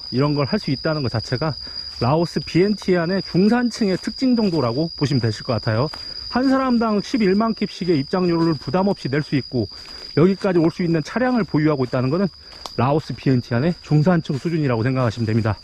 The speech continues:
람부탄 묘목이군요. 어, 딱 보니까 알겠네, 이제. 아, 람부탄 묘목도 팔고. 아, 이건 망고입니다. 예, 망고 잎은 다르죠. 예, 망고 잎은 이렇게 뾰족뾰족 이렇게 생겼고, 람부탄 이렇게 둥그스름하게.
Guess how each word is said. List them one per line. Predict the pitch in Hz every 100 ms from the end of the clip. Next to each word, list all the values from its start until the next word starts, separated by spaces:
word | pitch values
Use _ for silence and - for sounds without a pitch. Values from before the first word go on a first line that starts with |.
| - - - -
람부탄 | 107 135 151 - 131 110
묘목이군요. | 113 139 160 147 127 110 107
어, | 120 120 101 - - - 113 110
딱 | 143
보니까 | - 127 113
알겠네, | 104 113 104
이제. | 95 92 92 90 - - - - - - -
아, | 98 98 98
람부탄 | 107 120 127 113
묘목도 | 110 123 151 - 135 117
팔고. | - 143 127 131 131 - - - 110
아, | 117
이건 | 139 160
망고입니다. | 120 117 151 143 117 107 120 - 107
예, | 98 95 92
망고 | 101 143 156
잎은 | 147 - 120
다르죠. | 117 123 117 151 - - -
예, | -
망고 | 107 107 117
잎은 | - 147 123 - - - - -
이렇게 | 117 - - - -
뾰족뾰족 | - 170 180 - 120 120 - - - -
이렇게 | 110 107
생겼고, | 101 98 - 143 - - - - - - - - - - - -
람부탄 | 113 113 - 117
이렇게 | 110 113 127
둥그스름하게. | 123 113 113 113 110 110 113 107 110